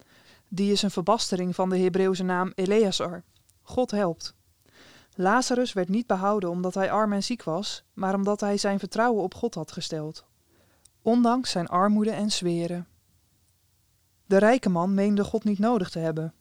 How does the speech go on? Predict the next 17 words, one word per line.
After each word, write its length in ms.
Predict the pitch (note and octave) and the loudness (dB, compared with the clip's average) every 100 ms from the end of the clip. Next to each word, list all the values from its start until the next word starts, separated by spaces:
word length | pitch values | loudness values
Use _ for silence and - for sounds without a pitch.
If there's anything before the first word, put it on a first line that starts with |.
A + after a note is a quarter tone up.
| - | -4
en 120 | F#3 | 2
dus 160 | F#3 F3 | 2 2
leefde 360 | F3+ G3 - | 2 2 0
hij 120 | D#3+ | -4
zonder 280 | D#3+ D#3+ D#3+ | -4 -4 -6
God. 300 | - E3 - _ _ _ - - - | -6 -10 -10 _ _ _ -20 -20 -8
Precies 420 | - F#3+ C4+ C#4 | 0 2 2 0
zo 200 | - G3 | 2 2
leefden 420 | G3+ F3 G3 - F#3+ | 2 4 2 0 -2
vele 320 | G3 A#3 A#3 | 0 0 0
godsdienstige 680 | - - F3+ G#3+ - F#3+ | -4 -6 -4 -4 -2 -4
mensen 380 | F3 F3 F#3 F#3 | -2 -2 -2 -4
in 120 | E3+ | -6
Israël 520 | - F#3+ - E3+ E3 - | -4 -6 -2 0 -2 -2
eigenlijk 460 | - G#3 G3+ E3+ | -2 -2 -2 -8
zonder 240 | - E3 - | -6 -6 -2
God, 320 | F#3+ D#3 | -4 -4